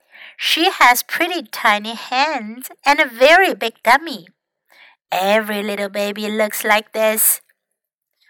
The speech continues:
I also want to have a baby. He puts a balloon under his jumper and walks around the room proudly. Bang! The balloon bursts, and Joe's belly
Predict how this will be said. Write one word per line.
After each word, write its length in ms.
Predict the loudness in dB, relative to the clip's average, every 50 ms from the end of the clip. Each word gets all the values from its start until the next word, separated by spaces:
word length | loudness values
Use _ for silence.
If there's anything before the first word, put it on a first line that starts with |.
| _ -20 -20 -10 _ 0
I 140 | 0 0 2
also 480 | 2 4 4 4 6 4 4 2 4 4
want 240 | 4 4 4 2 0
to 100 | -2 -4
have 260 | 0 2 4 4 6
a 100 | 6 4 2 4
baby. 840 | 6 6 8 8 8 6 2 0 0 0 0 -2 -4 -8 -10 -14 -20 _ _ _ _ _ _ _ _ _ _ _ _ _ _ _ _ _
He 200 | -4 0 0 0
puts 280 | 0 0 -2 -2 0 0
a 80 | 0
balloon 680 | 2 2 2 2 2 2 4 4 4 2 0 -4 -6 2 4
under 380 | 4 4 4 4 2 2 2
his 240 | 2 0 -4 -6 -6
jumper 680 | -2 0 0 0 0 -4 2 4 6 6 6 6 4 -2
and 260 | -6 -6 -6 -8 -6 0
walks 400 | 4 6 6 6 6 4 -2 -6
around 400 | -4 0 4 6 6 6 4 2
the 140 | -2 -4
room 400 | -4 -4 -4 -4 -4 -6 -8 -12
proudly. 960 | -16 -2 2 4 6 6 6 6 4 2 0 -4 -6 -6 -6 -8 -14 -20 -20 -20 _ _ _ _ _ _ _ _ _ _ _ _ _ _ _ _ _ _ _ _ _
Bang! 760 | _ _ -2 0 0 2 4 4 2 2 -2 -12 -20 -20 -20 _ _ _ -20 -20 -16 _ -8
The 80 | -8
balloon 560 | -4 -2 0 2 4 4 4 4 2 0 -6 -14 _
bursts, 760 | 0 4 8 8 8 8 8 6 4 2 -2 -6 -6 -8 -8 -8 _ _ _ -16 _ -4
and 240 | -4 -4 -4 -6
Joe's 360 | -2 0 2 4 4 2 0 0
belly 540 | 2 4 4 4 4 0 -4 -8 -8 -10